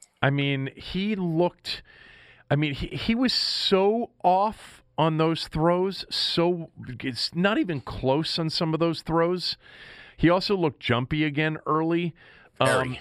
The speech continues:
Speaker 1: and I, and I thought, "Something's not right here," or the forty-niners are just confusing him, or maybe we're starting to see what, you know, he's capable of being, you know, in certain games. The interception was terrible.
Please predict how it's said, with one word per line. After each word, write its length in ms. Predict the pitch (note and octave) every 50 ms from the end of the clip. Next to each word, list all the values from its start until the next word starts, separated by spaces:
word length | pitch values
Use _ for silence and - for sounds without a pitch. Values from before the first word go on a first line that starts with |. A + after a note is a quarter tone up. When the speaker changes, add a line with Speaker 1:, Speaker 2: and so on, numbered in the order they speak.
| - - - - -
Speaker 1:
and 160 | C3+ D3 D3
I, 100 | D3+ D#3+
and 220 | D3+ - D3+ D#3 D#3+
I 60 | D#3+
thought, 400 | D#3 - - E3 E3 E3 D#3+ D#3 _ - - - - C#3
"Something's 560 | - - - F#3 F3+ F3+ - F#3 E3+ D3 D3
not 180 | E3 D#3+ D3+ -
right 440 | - B2 A#2 A2+ A#2+ D3 E3+ F#3+ E3+
here," 320 | B2+ B2+ A2 G2+ G2 G2+ G#2+
or 260 | - - C#3+ D#3+ D#3
the 80 | C#3+
forty-niners 640 | C3 - - D3 D3+ D3+ C#3+ C3+ C3+ C3+ C3+ B2+ A2
are 60 | A2+ G#2+
just 300 | F#2+ A#2+ B2 - - -
confusing 760 | - A#2+ G2+ F2 - - - A#2 C#3 E3+ F#3 D3+ A#2 G#2 F2
him, 220 | D#2+ D#2+ D#2 E2 - -
or 260 | - C3+ D3 D3+ D3
maybe 840 | B2+ A2+ G#2+ G#2+ A#2 B2+ C#3+ D3 B2+ C3 A#2+ A2+ A2 G#2+ G#2 F#2+ - _ - - - _
we're 140 | - G#2+ A#2+
starting 500 | - - - - - D#3+ D3+ C#3+ C3+ B2+
to 60 | A2+ A2
see 540 | - - - B2 A#2 A2+ A2 A2 A2 G#2 - _ - - - - - - - -
what, 320 | - - G2 G#2+ A2 - _ _ _ - - - - -
you 120 | A#2+ A#2
know, 160 | F#2+ F2+ F2
he's 380 | F2+ - - A2+ G2+ F2+ - -
capable 580 | - - A#2+ G#2+ G2+ - F2+ D2+ E2 E2 D2+
of 160 | C#2+ C#2+ C2 -
being, 460 | - B2+ C3 A2 E2 C2 B1+ B1 - _ _ -
you 120 | E2 E2
know, 200 | D2+ D2+ D2 D2
in 220 | D2+ D#2+ D#2 D2 C#2
certain 460 | - - - E2+ D2 - - D2 C#2
games. 340 | C#2 C2 B1+ B1 B1+ - -
The 140 | - G#2+ A2 -
interception 680 | C3+ D#3 F3+ D3+ - - - A#2 B2 - - G#2 D#2+ C2+
was 160 | B1 - -
terrible. 560 | - - - - D#2+ D2+ C#2 B1+ - - -